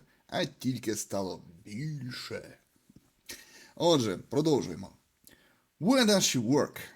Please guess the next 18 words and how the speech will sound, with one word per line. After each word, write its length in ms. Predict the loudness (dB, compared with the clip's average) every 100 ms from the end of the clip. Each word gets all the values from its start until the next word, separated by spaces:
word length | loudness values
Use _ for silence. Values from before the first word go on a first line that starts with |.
| _ _ _
Де 160 | -2 0
вона 240 | 2 0
працює? 580 | 0 -2 -2 -6 -6 -10 -18 _ _ _
Where 300 | -2 2 2
does 160 | 2 0
she 240 | 0 0 2
work? 300 | 2 0 -12 -18 _ _ _ _ _ _ _ _ _ _ _ _ _ _ _ _ _ _ _ _ _ _ _ _ _ _ _ _ _ _ _ _ _
Where 240 | 0 2 4
does 240 | 4 2
she 40 | -2
study? 640 | 0 2 2 0 -2 -10 _ _ _ _ _ _
Де 200 | -2 2
він 160 | 4 4
навчається? 840 | 0 0 0 0 -2 -8 -12 -16 -20 _ _ _ -2
Where 200 | 4 6
does 280 | 6 4 2
he 60 |
study? 560 | 0 2 4 4 2